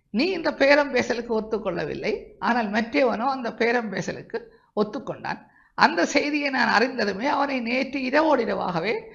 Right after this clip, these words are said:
அரண்மனையை விட்டு அனுப்பிவிட்டேன். ஆயிரம் பொற்காசுகளுக்கு, அஹ், தளபதி பதவிக்கு ஆசைப்பட்டு ஆயிரம் பொற்காசுகளை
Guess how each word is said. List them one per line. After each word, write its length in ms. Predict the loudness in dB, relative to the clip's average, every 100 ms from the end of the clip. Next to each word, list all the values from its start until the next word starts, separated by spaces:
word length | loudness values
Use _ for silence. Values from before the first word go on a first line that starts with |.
| -8
அரண்மனையை 540 | 2 2 2 -2 0 -2
விட்டு 460 | -2 -2 -4 -4 -20 -20 -8
அனுப்பிவிட்டேன். 680 | -4 -4 -4 -6 -6 -14 -16 _ _ _ _
ஆயிரம் 520 | 10 10 10 4 2
பொற்காசுகளுக்கு, 1000 | -2 0 0 0 0 0 -2 -4 -4 -6 -12 _ _ _ _ _ _ _ -10
அஹ், 300 | -8 -8 0
தளபதி 420 | 8 10 10 8
பதவிக்கு 460 | 6 6 0 0
ஆசைப்பட்டு 580 | 4 4 2 0 -2 4
ஆயிரம் 480 | 10 10 10 4 0
பொற்காசுகளை 840 | -2 0 0 0 0 -2 -2 -4